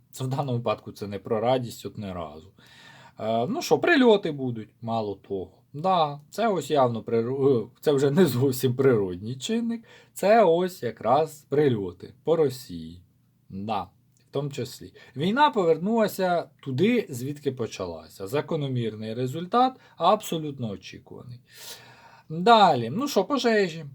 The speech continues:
М, мало того, якщо так, так це пожежі і підпали. Це умисне буде. Це не, не все буде природнє по таким рунам, в принципі.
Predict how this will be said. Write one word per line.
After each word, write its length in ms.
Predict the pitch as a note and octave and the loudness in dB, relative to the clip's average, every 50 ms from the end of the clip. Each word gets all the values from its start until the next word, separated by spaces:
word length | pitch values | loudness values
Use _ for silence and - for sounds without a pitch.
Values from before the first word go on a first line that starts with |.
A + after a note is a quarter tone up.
| - _ _ _ _ _ D#3+ | -20 _ _ _ _ _ -12
М, 380 | D#3 D#3+ D#3+ D#3+ D#3+ E3 E3+ | -10 -8 -8 -8 -6 -6 -2
мало 340 | F3 G3+ B3 B3+ A#3+ A#3 A3 | 0 4 4 6 6 6 4
того, 300 | A3+ - G3+ F#3 F3+ F3+ | 4 4 4 4 4 4
якщо 320 | E3+ E3 - - - F#3+ F#3 | 2 0 -2 -4 -4 -4 -2
так, 380 | - G#3+ A3 A#3 A#3 A#3 - | 2 6 8 8 8 6 4
так 240 | - C#3 B2+ B2+ - | 0 -6 -6 -4 -4
це 220 | - F#3 G3 G3+ | -2 -2 0 0
пожежі 600 | F#3+ - D#3+ C#3+ C#3 D#3+ F3+ G3 G3 F3 E3 F3 | -2 -2 -2 0 2 2 2 2 0 0 -2 -4
і 240 | E3 C#3+ - F3+ F#3 | -6 -8 -8 -10 -8
підпали. 800 | F3 - D#3+ C3 C3 - - C3+ B2 A#2+ A#2+ A#2+ A2+ A2+ A2+ A2+ - _ _ _ _ | -6 -4 -6 -6 -6 -2 0 4 4 4 4 4 2 0 -4 -6 -10 _ _ _ _
Це 180 | - E3+ F#3 | -2 0 0
умисне 600 | F3+ D#3+ C3+ A#2+ B2 B2+ C3+ B2+ - - B2+ A#2 A2 | 0 0 0 -2 -2 -2 -4 -4 -6 -6 -8 -8 -8
буде. 440 | A2 A2 A2 G#2+ G2+ G#2+ G#2 G2 - _ _ _ _ _ | -8 -10 -10 -10 -8 -8 -8 -10 -10 _ _ _ _ _
Це 220 | - - C3 C#3 | -6 -4 -4 -2
не, 120 | C3 B2+ B2+ | -2 -4 -2
не 200 | B2+ C3 C3+ B2+ | -2 -4 -4 -6
все 260 | B2+ - - D#3+ E3 | -6 -2 0 0 0
буде 260 | D3+ C#3 C3 B2+ A#2 | 0 -2 -2 -4 -4
природнє 680 | - - A2+ G#2 F#2+ F#2 F#2+ G2+ G#2 G2+ G#2 G2+ F#2+ F#2 F2 _ _ _ _ | -4 -2 -4 -4 -4 -4 -4 -6 -8 -8 -10 -12 -16 -16 -18 _ _ _ _
по 100 | G#2 G2+ | -12 -10
таким 420 | - G2 - - - G2 F#2+ F#2+ | -10 -12 -12 -12 -14 -14 -12 -14
рунам, 320 | F#2 F#2+ F#2+ F#2 F#2 F2 | -14 -14 -14 -14 -16 -16
в 300 | F2 - _ _ _ - | -18 -20 _ _ _ -16
принципі. 580 | - F#2 F2+ F2 F2 F2 - - - _ - - | -14 -12 -12 -12 -14 -16 -20 -20 -20 _ -20 -20